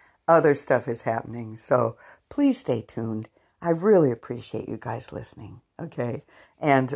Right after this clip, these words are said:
um, I'll think of you this afternoon when I'm rolling around naked with the actor. <laughs> Oh, you guys, take care, okay?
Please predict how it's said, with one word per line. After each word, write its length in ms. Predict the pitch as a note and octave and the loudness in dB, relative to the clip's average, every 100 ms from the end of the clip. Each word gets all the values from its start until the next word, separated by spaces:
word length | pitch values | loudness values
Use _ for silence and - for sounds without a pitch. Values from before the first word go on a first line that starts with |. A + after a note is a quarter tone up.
| - | 2
um, 440 | C3 B2+ B2+ C3 - _ _ _ - | 6 6 2 -6 -12 _ _ _ -4
I'll 80 | E3 | -2
think 240 | E3 D4+ | 0 0
of 120 | C#4+ D3 | 0 0
you 120 | A2+ | -2
this 240 | A#2+ - | -2 0
afternoon 580 | C3+ C3 B2+ D3 C3+ A2+ | 0 0 -4 -2 -2 0
when 160 | A#2 A#2 | 0 -2
I'm 200 | A2+ A2 | -4 0
rolling 400 | A#2 D#3+ G#3+ A3+ | 4 6 6 6
around 280 | A#3 A#3 | 8 8
naked 440 | A3+ A3+ G#3 F3+ - _ _ _ _ | 6 4 4 2 -2 _ _ _ _
with 220 | - - | -12 -10
the 160 | B2 A#2+ | -4 -4
actor. 600 | A2+ G#2+ - A2 G#2 A#2 _ _ _ - F5+ | -4 -6 -8 -8 -8 -12 _ _ _ 0 0
<laughs> 400 | - - - - _ _ | 0 -12 -12 -14 _ _
Oh, 180 | F4+ E4+ | 0 2
you 140 | C4+ | 0
guys, 360 | F#3+ C3 C3 - - - - | 2 0 0 -6 -20 -20 0
take 220 | A#3+ A#3+ | 2 4
care, 380 | A#3 D3+ A2 - | 2 2 0 0
okay? 480 | B2+ B2+ B2+ C3 | 0 4 4 4